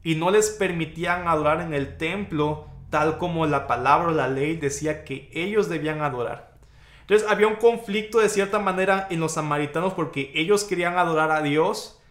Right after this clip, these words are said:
pero no podían adorarlo de la manera que la ley decía, dado que eran segregados del pueblo. Entonces, cuando esta mujer samaritana se encuentra con Jesús, quien ella primero cree que es un profeta,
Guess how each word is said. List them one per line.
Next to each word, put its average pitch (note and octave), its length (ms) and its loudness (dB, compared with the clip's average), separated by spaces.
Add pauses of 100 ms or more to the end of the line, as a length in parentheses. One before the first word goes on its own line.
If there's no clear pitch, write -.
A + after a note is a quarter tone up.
(300)
pero E3+ 200 2
no E3+ 240 2
podían G#3 400 2
adorarlo F3+ 600 2
de D#3+ 100 -2
la D3+ 120 0
manera D#3 440 -2
que C#3+ 220 0
la C3 180 2
ley C#3+ 320 -2
decía, F3 800 -4 (100)
dado D#3 340 0
que D#3+ 120 -2
eran E3 180 -2
segregados D3 1000 0
del C3 160 -6
pueblo. D#3+ 520 -2 (480)
Entonces, G#3 260 -2
cuando G#3+ 280 4
esta G#3 220 4
mujer G#3+ 300 0
samaritana E3+ 920 0 (180)
se - 180 -2
encuentra E3+ 540 0
con E3 180 -4
Jesús, C#3+ 640 -4 (480)
quien C#3+ 200 0
ella F3+ 260 0
primero E3 400 -4
cree E3+ 240 -6
que D#3 120 0
es D#3 140 -2
un D#3+ 180 -6
profeta, D#3 800 -4